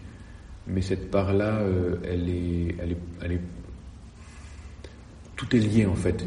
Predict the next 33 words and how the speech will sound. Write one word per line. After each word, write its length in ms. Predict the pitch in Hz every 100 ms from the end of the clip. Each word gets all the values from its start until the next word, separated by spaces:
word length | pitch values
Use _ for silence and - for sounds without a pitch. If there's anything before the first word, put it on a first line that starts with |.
| -
Il 60 | -
n'y 80 | 90
a 40 |
pas 220 | - 104
le 120 | 101
sage 320 | 87 - 98 -
qui 80 |
parle 200 | 95 95
sur 160 | 92 92
sa 100 | 92
montagne 420 | 85 87 104 110
et 60 | 98
puis 160 | 92 87
il, 200 | 82 80
il 100 | 82
regarde 300 | 90 92 90
la, 120 | 85
les 200 | 85 85
gens 140 | 98 92
vivre. 320 | 101 87 80 71
Il, 80 | 71
c'est, 140 | -
il 200 | 80 67
y 60 | -
a, 40 |
tout 240 | - - -
est 40 |
lié, 220 | 90 92 85
le, 120 | -
le, 180 | 78 76
l'humain 540 | 85 92 95 101 101
et 140 | 92 85
le, 180 | 80